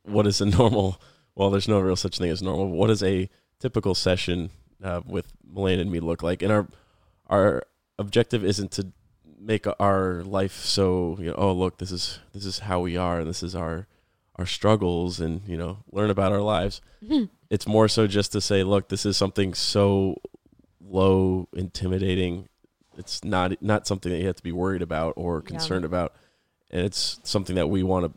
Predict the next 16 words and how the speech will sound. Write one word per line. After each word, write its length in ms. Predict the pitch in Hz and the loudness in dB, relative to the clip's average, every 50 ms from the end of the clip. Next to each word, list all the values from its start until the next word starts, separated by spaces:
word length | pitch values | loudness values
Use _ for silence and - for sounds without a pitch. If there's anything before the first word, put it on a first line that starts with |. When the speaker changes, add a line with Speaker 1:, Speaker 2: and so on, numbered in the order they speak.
| - | -8
Speaker 1:
encourage 640 | - 92 - - - 92 92 90 87 90 90 92 - - _ - | -8 -8 -6 -6 -4 -2 0 0 -2 -2 -4 -8 -12 -12 _ -4
everybody 380 | 92 95 92 90 90 87 87 87 | -4 -2 -2 -2 -2 -4 -4 -4
to 120 | - 90 | -6 -8
do 200 | 87 85 87 85 | -6 -4 -4 -4
because 280 | 85 80 - 90 87 87 | -4 -6 -6 -6 -6 -6
we 100 | 87 87 | -6 -6
need 160 | 85 76 73 | -6 -6 -8
more 260 | 87 78 90 78 76 | -8 -8 -8 -6 -6
of 80 | 71 82 | -6 -8
it. 100 | 78 67 | -8 -8
And 80 | 58 92 | -6 -6
I 60 | 90 | -6
think 180 | - 104 95 - | -6 -8 -10 -8
it 60 | 90 | -8
would 140 | 78 82 95 | -8 -8 -6
help 300 | 98 92 80 - - | -6 -8 -8 -8 -12